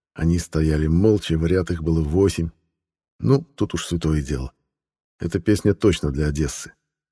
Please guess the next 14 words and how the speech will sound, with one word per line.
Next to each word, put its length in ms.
В 140
общем, 320
посидели 600
мы, 160
послушали, 800
поели. 580
Вполне 480
недурно 500
и 60
недорого, 560
если 240
по 160
моим 340
понятиям. 500